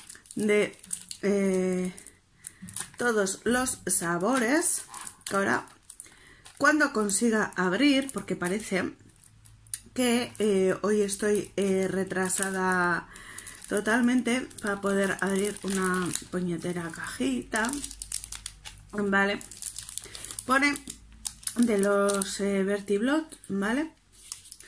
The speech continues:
De todos los sabores y, eh, no sé, mm, todos los, no entiendo todos los que pone, pero pone banana,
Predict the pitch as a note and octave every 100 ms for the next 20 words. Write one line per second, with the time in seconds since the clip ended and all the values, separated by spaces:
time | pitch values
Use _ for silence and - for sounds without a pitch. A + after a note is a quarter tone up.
0 | - - - - G3+ G#3+ G3 F#3 - F#3+
1 | C#4 D4 E4 - - G#3 G3+ A3 - -
2 | F#3 F3+ F3 F3 F3 F3 - _ _ _
3 | _ _ _ _ _ - G#3 A3+ G3+ G3
4 | F3 - F#3+ G3+ G3 F#3+ F#3+ G#3 G3+ G3
5 | F#3+ F#3+ F#3 G3 G3 F#3+ F#3 F#3 F3+ F3
6 | F3+ F3+ F3 - F#3 E3+ A#3+ B3+ C#4 C#4
7 | - - - - - G#3+ G3+ G3 G3+ G3+
8 | F#3+ F#3+ F#3 G3+ B3+ C#4+ C#4+ C#4+ C#4 C#4
9 | C#4+ C#4 C4+